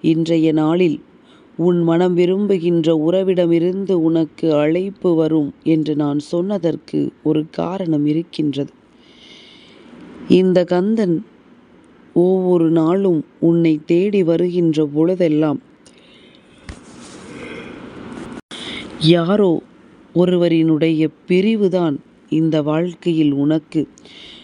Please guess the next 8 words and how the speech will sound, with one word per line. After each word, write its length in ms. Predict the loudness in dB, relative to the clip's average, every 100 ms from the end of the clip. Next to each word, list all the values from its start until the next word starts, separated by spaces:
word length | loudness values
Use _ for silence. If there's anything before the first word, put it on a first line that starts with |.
| -8 -2
மிகுந்த 600 | 0 0 -2 -2 0 2
வேதனையை 680 | 2 2 0 2 2 2 0 -4
கொடுத்து 480 | -4 -2 -4 -4 -4
கொண்டிருக்கின்றது. 1000 | 0 0 2 0 -2 -4 -2 0 -2 -4 -12 -20 _ _ _ -20 -20 -20 -20 -20 -4 0
அவர்களை 580 | 2 2 2 2 2 0 -8 -20 _
நினைத்து 580 | 0 2 2 -2 -2 -2
நினைத்து 560 | 2 2 2 0 0 -2 -2 -8 -20 -20 -20 -20 -20 -20 -4
நீ 160 | 0